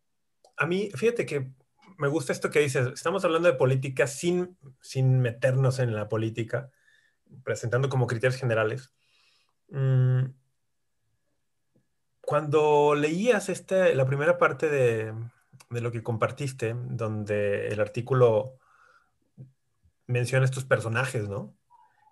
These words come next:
Speaker 2: Y tú dices, "Bueno, son, son muy variopintos", ¿no? Y, bueno, Trump, Morales, Bolsonaro, Maduro, López Obrador, eh, Salvini en Italia. Pero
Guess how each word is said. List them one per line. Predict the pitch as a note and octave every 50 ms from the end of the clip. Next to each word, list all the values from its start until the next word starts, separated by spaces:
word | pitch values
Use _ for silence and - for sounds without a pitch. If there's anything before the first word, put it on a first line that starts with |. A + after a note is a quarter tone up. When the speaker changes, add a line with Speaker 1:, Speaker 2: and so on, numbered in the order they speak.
| _ _ _
Speaker 2:
Y | A#2 A2+
tú | A2+ - C3
dices, | A#2+ A2+ G#2
"Bueno, | G#2 A2+ B2+ D3 C3
son, | C3 - A2 A2 A2 G#2+ - -
son | - A2 A#2
muy | A#2+ B2+ C3+ C3
variopintos", | B2 C#3 C#3+ C#3 A#2 - - C3 E3 G#3 G#3+ - C3+ A2+
¿no? | A2+ A#2 B2
Y, | B2 A#2 G#2 G#2 G2+
bueno, | G2+ A#2+ F3 A3 E3+ - - _ _ _ _ _ _ _ _ _
Trump, | - C3 C3+ C3 B2+ B2+ C3 C3 B2+ - - - B2
Morales, | A#2 A2+ A2+ A2+ A2 A2 A2+ A#2 A#2+ A2+ G#2+ G#2+ G2+ G2+ G#2 - - - - - - _ _ _ _ _ _
Bolsonaro, | - A2+ A2+ A2+ G#2+ - - A2+ A2 A#2 A#2+ B2+ C3 B2+ A#2+ A2+ A2+ G#2+ G#2
Maduro, | G2+ G2 G2 G#2+ A#2+ B2+ B2+ A#2+ A2 G2+ - - - _ _
López | A2+ - G#2+ - G#2+ - A2+
Obrador, | G#2 G#2 G#2 G#2+ B2 B2+ B2+ B2+ - - - - - - _ _ _ _ _ _ -
eh, | - - - - A2+ - - C3 - _ _ _ _
Salvini | - - - A2+ A2+ A#2+ D3 D#3+ E3 D3+ C#3 C3 A#2+
en | A#2
Italia. | A2 G#2 - A2+ G#2+ G#2+ A2 - - _ _ - _ _ _ _
Pero | C#3 C3 C3 B2+ B2 B2+ - - - -